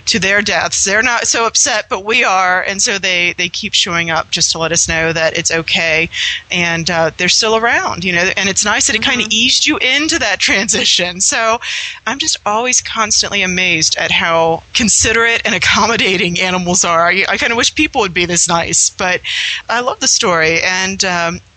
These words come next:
Speaker 1: what a neat place to find a cat on Saint Pete Beach.
Speaker 2: The girls were just walking down, and he, we don't know where he came from, whether somebody dumped him or if he just got separated from his mother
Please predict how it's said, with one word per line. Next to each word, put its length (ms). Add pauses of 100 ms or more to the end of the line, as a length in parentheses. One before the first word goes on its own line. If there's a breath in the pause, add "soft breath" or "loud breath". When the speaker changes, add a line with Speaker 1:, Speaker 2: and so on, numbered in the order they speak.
(180)
Speaker 1:
what 120
a 60
neat 220
place 260
to 80
find 340
a 60
cat 360
on 180
Saint 260
Pete 260
Beach. 560 (220)
Speaker 2:
The 380
girls 320
were 100
just 220
walking 400
down, 320
and 160
he, 300 (580 loud breath)
we 440
don't 180
know 160
where 240
he 80
came 360
from, 300
whether 260
somebody 400
dumped 360
him 440
or 500
if 200
he 100
just 200
got 180
separated 480
from 160
his 140
mother 640